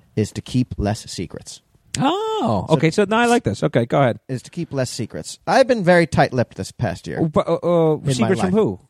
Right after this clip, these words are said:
Speaker 2: You keep secrets from me?
Speaker 1: <laughs> Yeah.
Speaker 2: You are?
Speaker 1: Yeah.
Speaker 2: I don't think you are.
Speaker 1: No, no.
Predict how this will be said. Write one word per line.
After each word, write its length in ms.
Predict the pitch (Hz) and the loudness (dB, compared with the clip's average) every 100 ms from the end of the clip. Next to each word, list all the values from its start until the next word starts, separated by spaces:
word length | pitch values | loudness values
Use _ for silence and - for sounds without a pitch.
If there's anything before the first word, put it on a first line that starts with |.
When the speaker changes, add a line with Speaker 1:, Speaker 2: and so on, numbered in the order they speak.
| _ | _
Speaker 2:
You 80 | 143 | -2
keep 140 | 147 135 | 0 2
secrets 200 | 135 123 | 2 2
from 100 | 131 | 0
me? 160 | 302 _ _ _ _ _ _ _ _ - | -4 _ _ _ _ _ _ _ _ -8
Speaker 1:
<laughs> 440 | 143 220 202 226 180 - 185 - _ _ _ _ _ _ _ - | -6 -6 -4 -2 -2 0 -4 -4 _ _ _ _ _ _ _ -10
Yeah. 180 | 95 117 - _ _ _ - | -8 -8 -10 _ _ _ 0
Speaker 2:
You 140 | 131 156 | 6 6
are? 200 | - - _ _ - - | 6 2 _ _ -20 -12
Speaker 1:
Yeah. 140 | 131 131 | -10 -8
Speaker 2:
I 40 | 156 | -10
don't 180 | 269 214 | -8 -8
think 160 | 85 | -6
you 120 | - 92 | -4 -2
are. 140 | 143 _ - | -4 _ -6
Speaker 1:
No, 180 | 131 147 | 2 4
no. 200 | 117 | 2